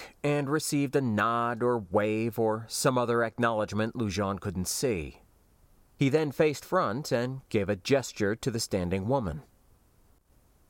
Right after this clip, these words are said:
"Your Grace," she pronounced evenly, stepping near and speaking in perfect Seishan. "We would like to apologize for the sordid quality of this meeting. Discretion was required."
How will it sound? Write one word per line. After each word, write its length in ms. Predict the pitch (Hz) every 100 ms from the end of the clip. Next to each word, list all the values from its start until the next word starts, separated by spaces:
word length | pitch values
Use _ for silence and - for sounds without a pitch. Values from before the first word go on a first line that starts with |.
| -
"Your 220 | 123 123
Grace," 640 | 135 147 101 - - - _ _ -
she 220 | - 127
pronounced 480 | - 104 92 - 110
evenly, 500 | 87 85 76 69 - _
stepping 500 | - - 143 123 107
near 440 | 117 131 117 123 143
and 240 | 98 87
speaking 480 | - - 131 - 110
in 100 | 104
perfect 440 | - 147 - 104
Seishan. 580 | - 131 113 - 80 73 - _ _ _ _ _ _ _ _
"We 160 | 127 123
would 160 | 123
like 180 | 143 143
to 120 | 147
apologize 680 | 147 160 151 113 123 139 -
for 100 | 135
the 80 | 120
sordid 420 | - 139 113 -
quality 440 | 139 139 120 117
of 80 | 104
this 160 | 110 151
meeting. 360 | 156 110 90 - _ - _ _ _ -
Discretion 640 | 120 - 156 135 123 110
was 200 | 110 98
required." 580 | 107 - 147 120 92